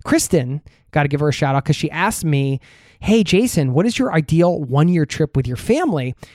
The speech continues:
I'd love to hear what plans you have in store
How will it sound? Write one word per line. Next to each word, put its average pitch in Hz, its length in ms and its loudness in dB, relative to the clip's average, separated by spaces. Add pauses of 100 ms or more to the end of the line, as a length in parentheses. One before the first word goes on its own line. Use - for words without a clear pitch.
(200)
I'd 143 160 -2
love 208 200 0
to 233 60 -6
hear 202 300 -2
what 143 240 -2
plans 269 460 0
you 190 80 4
have 143 280 0
in 131 80 -2
store 131 520 0